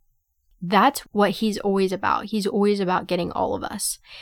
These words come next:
And that's what Lewis is saying here. "Does it matter to a man dying in a desert by which choice of route he missed the only well?" One choice. One choice is all it takes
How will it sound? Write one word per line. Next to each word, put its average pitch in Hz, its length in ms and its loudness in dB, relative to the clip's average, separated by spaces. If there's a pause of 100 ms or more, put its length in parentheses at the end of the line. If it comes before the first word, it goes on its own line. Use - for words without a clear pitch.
(160)
And 202 180 4
that's 196 260 4
what 208 140 0
Lewis 190 280 0
is 185 120 -4
saying 170 260 -2
here. 175 300 -4
"Does 196 240 4
it 269 160 4
matter 214 380 2
to - 160 -4
a 185 80 2
man 180 300 0
dying 175 320 2
in 190 100 2
a 185 80 0
desert 170 420 0
by 170 140 2
which 175 380 -2
choice 180 260 -2
of 180 80 -6
route 165 240 0
he 185 100 -4
missed 170 260 -4
the - 120 -6
only - 220 -8
well?" - 240 -8 (320)
One 190 340 2
choice. - 640 -6 (920)
One 196 340 2
choice 240 300 4
is 185 120 -4
all 185 200 4
it - 80 -4
takes - 560 -2